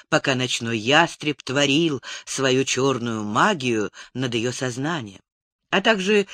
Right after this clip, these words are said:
иступленного вскрика в тот момент, когда они с ним одновременно пришли к взрыву, вознесшему их к звездам. Прошло уже немало времени,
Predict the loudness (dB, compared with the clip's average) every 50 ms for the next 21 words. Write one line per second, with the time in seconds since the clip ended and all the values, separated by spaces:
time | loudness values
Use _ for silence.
0 | -16 -16 -12 0 0 0 0 2 0 0 0 2 2 2 4 4 4 2 0 -2
1 | -2 -4 -6 -6 -8 -4 -2 0 0 0 0 -2 -8 -6 _ -4 -4 -2 -2 -4
2 | -2 0 2 2 2 2 -2 -6 _ -16 -16 -16 -16 _ 0 0 2 4 4 4
3 | 4 4 4 2 0 0 -2 -2 0 0 0 0 -4 -8 -14 0 2 4 4 4
4 | 4 4 4 4 4 6 6 6 6 6 2 0 0 -2 -2 -4 -4 -4 -4 -4
5 | -4 -4 -2 -4 -6 -4 -4 -2 0 0 2 2 2 2 2 0 -2 -2 -2 _
6 | -12 -20 -20 -20 -12 -2 0 0 2 2 0 -2 0 0 0 -2 -2 -8 -8 -6
7 | -6 -6 -8 -8 -8 -8 -8 -8 -10 -18 -20 _ _ _ _ _ _ _ -12 -12
8 | -10 -8 -8 -10 -10 -14 -20 _ -20 _ _ _ _ _ _ _ _ _ _ _
9 | _ _ _ _ _ _ _ _ _ _ _ _ _ _ _ _ _ _ _ _
10 | _ _ _ _ _ _ _ _ _ _ _ _ _ _ -20 -20 -20 -20 -20 -20
11 | -20 _ _ _ 6 6 6 6 6 8 8 10 10 10 8 6 4 4 4 4
12 | 2 4 2 2 2 4 2 2 2 2 0 -2 -4 -6 -8